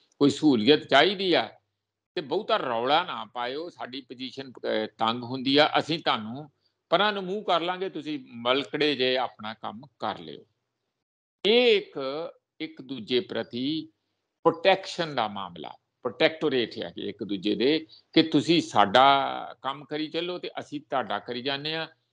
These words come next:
ਇਹਨਾਂ ਦੇ ਕੋਲ ਸਿੱਧਾ ਸਿੱਧਾ ਕਨਫਰੰਟ ਕਰਕੇ, ਉਹਨਾਂ ਦੇ ਨਾਲ ਪੰਗਾ ਲੈ ਕੇ, ਆਡਾ ਲੈ ਕੇ,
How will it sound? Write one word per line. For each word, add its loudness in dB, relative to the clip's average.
ਇਹਨਾਂ -4
ਦੇ 0
ਕੋਲ -2
ਸਿੱਧਾ 4
ਸਿੱਧਾ 2
ਕਨਫਰੰਟ -4
ਕਰਕੇ, -6
ਉਹਨਾਂ -4
ਦੇ -2
ਨਾਲ -2
ਪੰਗਾ 2
ਲੈ -2
ਕੇ, -6
ਆਡਾ 0
ਲੈ -6
ਕੇ, -12